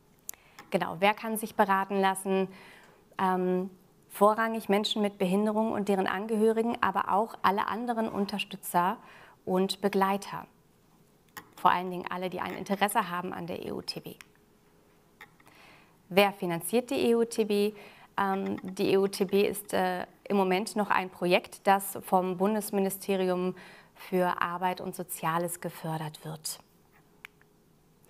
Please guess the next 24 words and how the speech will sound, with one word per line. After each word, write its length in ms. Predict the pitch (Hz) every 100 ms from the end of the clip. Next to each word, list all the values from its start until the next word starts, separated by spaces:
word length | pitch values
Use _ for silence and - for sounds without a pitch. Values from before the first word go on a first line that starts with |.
| - - - - - -
Und 160 | 190
die 80 | 196
Besonderheit 880 | 196 202 269 330 214 196 226 - - _ _ _ _ _ _ _ _ _ -
der 260 | 180 196 -
E 120 | 190
U 100 | 196
T 160 | 202 180
B 220 | 185 226
ist, 420 | - 269 - - - - _
dass 220 | - 202 269 - - _ _ _ _ _ _ _ _ _
Beratung 460 | 196 190 196 277 247
angeboten 760 | 208 214 185 190 190 196 202 208 - _ _ _ _
von 380 | - 208 220 247
Menschen 320 | 233 220 -
mit 140 | 226 220
Behinderung 520 | 202 208 202 196 196
für 200 | 196 175
Menschen 340 | 165 160 -
mit 140 | 175 170
Behinderung. 600 | 170 165 - - 151 180 - - - - - -
Das 180 | 180
ist 120 | - 214
das 120 | 196
sogenannte 640 | 196 190 190 190 196 196